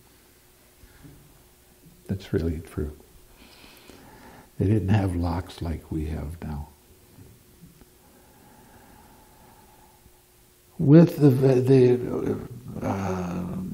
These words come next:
Sariputta dressed, taking his bowl and outer robe, went to the residence of the householder Anathan Pandika with Ananda as his attendant.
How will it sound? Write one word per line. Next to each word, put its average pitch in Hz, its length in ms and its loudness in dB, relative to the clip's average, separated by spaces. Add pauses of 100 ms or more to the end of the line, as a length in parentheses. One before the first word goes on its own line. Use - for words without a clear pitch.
(680)
Sariputta 120 1040 2
dressed, 92 520 -2
taking 98 400 0
his 98 160 0
bowl 95 360 0
and 90 140 -2
outer 92 300 -2
robe, 82 500 -4
went 101 320 0
to 98 140 -4
the 92 160 0
residence 104 760 0
of 92 180 -2
the 90 120 -2
householder 87 720 -2
Anathan 87 480 -2
Pandika 85 680 -2
with 87 460 -2
Ananda 98 720 0 (960)
as 85 260 -4
his 85 260 -2
attendant. 98 720 -2